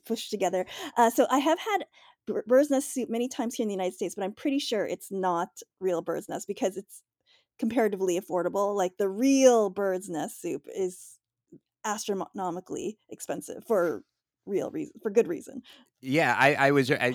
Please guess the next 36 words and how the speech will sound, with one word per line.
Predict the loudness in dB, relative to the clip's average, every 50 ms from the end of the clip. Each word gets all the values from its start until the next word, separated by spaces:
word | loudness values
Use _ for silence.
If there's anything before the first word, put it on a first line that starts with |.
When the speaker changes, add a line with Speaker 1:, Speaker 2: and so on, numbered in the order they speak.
| -2 -4
Speaker 2:
that, | -2 0 0 0 2
I | 2 0 2
haven't | 2 0 -2 -2 -2
read | -2 0 -2 -2 -2 -2
the, | -4 -2 -2 -4 -4 -6 -8
the | -8 -6
one | -4 -4 -4 -4
on | -4 -4 -4
Beggar's | -4 -4 -4 -6 -8 -8
Chicken | -8 -8 -6 -6 -6 -6
yet. | -4 -4 -4 -4
I'm | -4 -6
gonna | -4 -4 -2
go | -2 -2 -2
back | -2 -4 -6 -8
and | -8 -6
read | -6 -8
it | -8 -8
now, | -8 -6 -4 -4 -4 -4
but | -2 4 6
the | 6
bird's | 6 6 4 0 0 0
Speaker 1:
<laughs> |
Speaker 2:
nest | -2 -4 -2 -2 -4
soup | -2 -2 -2 -2 -2
was | -2 -4 -4 -4 -4
one | -2 0 0 0
of | 0 -2
them | -2 -2 -2
that | 0 0 2
I | 2 2
read, | 0 0 -2 -2 -2
and | -2
I | -2 -2
was | -2 -4 -6 -6 -8
like, | -6 -6 -6 -6 -6 -10